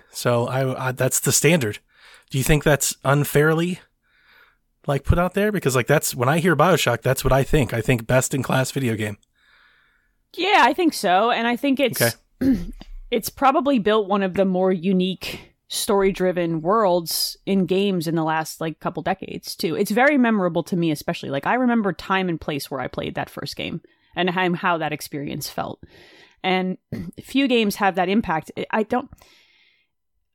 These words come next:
Speaker 2: I don't know that I, I'm really struggling with whether or not I want more of it, though, or I want them to take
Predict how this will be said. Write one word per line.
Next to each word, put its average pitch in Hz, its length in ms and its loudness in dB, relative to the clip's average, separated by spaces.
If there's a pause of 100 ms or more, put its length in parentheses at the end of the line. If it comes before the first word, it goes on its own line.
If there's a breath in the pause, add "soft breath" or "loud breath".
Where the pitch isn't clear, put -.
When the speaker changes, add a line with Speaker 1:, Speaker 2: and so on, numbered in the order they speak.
(200)
Speaker 2:
I 240 80 -2
don't 285 260 2
know 277 160 2
that 254 120 2
I, 240 120 2 (720 loud breath)
I'm 240 120 6
really 311 200 6
struggling 220 380 2
with 185 140 -2
whether 190 180 2
or 190 40 2
not 180 160 2
I 165 80 0
want 165 240 0
more 170 240 2
of 190 80 0
it, 214 120 -2
though, 233 220 2
or 185 180 0
I 175 60 2
want 185 320 -2
them 185 180 -2
to 175 100 -10
take - 360 -4